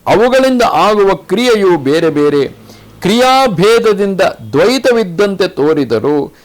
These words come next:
ಸತ್ತಾಭೇದವಿಲ್ಲವಾಗಿ, ಏಕೆಂದರೆ ಆ ಎರಡೂ ಮಡಿಕೆಗಳಲ್ಲಿ ಇರುವುದು, ಹಸಿ ಮಣ್ಣಿನ ಮಡಿಕೆಯಾಗಲಿ ಸುಟ್ಟ ಮಡಿಕೆಯೇ ಆಗಲಿ, ಎರಡರಲ್ಲಿಯೂ ಇರುವುದು ಮಣ್ಣೇ, ಆದ್ದರಿಂದ ಅದು ಅದ್ವೈತವು.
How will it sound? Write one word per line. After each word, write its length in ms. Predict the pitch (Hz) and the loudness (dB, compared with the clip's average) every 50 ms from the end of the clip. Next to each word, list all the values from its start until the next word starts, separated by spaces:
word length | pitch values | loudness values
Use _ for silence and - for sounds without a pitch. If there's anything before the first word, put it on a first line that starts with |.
| _ _ | _ _
ಸತ್ತಾಭೇದವಿಲ್ಲವಾಗಿ, 1700 | - - 170 170 - - - - 240 240 247 254 262 254 214 180 208 226 233 233 233 220 220 220 220 220 220 202 208 202 196 180 180 - - | -8 -4 -4 -4 -4 -6 -4 0 0 2 2 2 2 2 2 2 2 2 4 4 2 2 2 0 0 0 0 0 0 0 0 -2 -6 -6 -4
ಏಕೆಂದರೆ 440 | 175 185 185 214 214 208 220 214 | -4 -2 -2 -2 -2 0 0 0
ಆ 220 | 208 - 165 175 185 | 0 0 0 -2 0
ಎರಡೂ 480 | 180 156 147 156 175 185 208 233 247 | 0 0 0 0 0 0 0 0 0
ಮಡಿಕೆಗಳಲ್ಲಿ 640 | 247 247 240 208 202 - 226 202 220 220 220 214 208 | 0 0 0 -2 0 -2 0 0 0 0 0 0 0
ಇರುವುದು, 360 | 202 196 196 185 190 170 160 | 0 0 0 -2 -2 -4 -4
ಹಸಿ 300 | 135 - 113 120 - 196 | -6 -6 -6 -6 -4 -4
ಮಣ್ಣಿನ 340 | 208 208 220 220 220 226 226 226 | -2 -2 -2 -2 -2 -2 -2 -2
ಮಡಿಕೆಯಾಗಲಿ 840 | 220 220 208 214 214 226 220 220 220 214 214 220 220 220 226 220 | -2 -2 -2 -2 -2 0 -2 0 -2 -2 -2 -4 -2 -2 -2 -4
ಸುಟ್ಟ 320 | - - 175 170 - - | -4 -6 -10 -8 -4 -4
ಮಡಿಕೆಯೇ 440 | 214 214 214 208 202 202 208 208 208 | -2 -2 0 -2 -2 -2 -2 -2 0
ಆಗಲಿ, 460 | 208 190 185 185 180 190 180 170 135 | 0 0 -2 -2 -2 -4 -4 -4 -2
ಎರಡರಲ್ಲಿಯೂ 760 | 127 127 151 185 202 220 226 233 233 226 233 226 226 214 - - - _ - | -2 0 0 2 2 2 2 0 0 0 -2 0 0 -2 -2 -4 -12 _ -6
ಇರುವುದು 440 | 156 170 190 185 180 170 175 170 - - - - | -4 -2 -2 0 0 -2 -2 -4 -6 -8 -10 -6
ಮಣ್ಣೇ, 520 | 123 143 160 160 160 160 151 - - - - - | -6 -4 -4 -2 -2 -2 -2 -4 -6 -12 -10 -8
ಆದ್ದರಿಂದ 420 | 113 117 120 143 151 165 180 190 | -8 -6 -4 -2 -2 -2 -2 -2
ಅದು 280 | 202 - 175 185 190 185 | -2 0 0 0 0 0
ಅದ್ವೈತವು. 840 | - 147 151 143 143 170 180 170 147 - 151 131 135 127 113 - | -2 -2 -2 -2 -2 0 0 0 0 0 -2 -2 -2 -4 -6 -8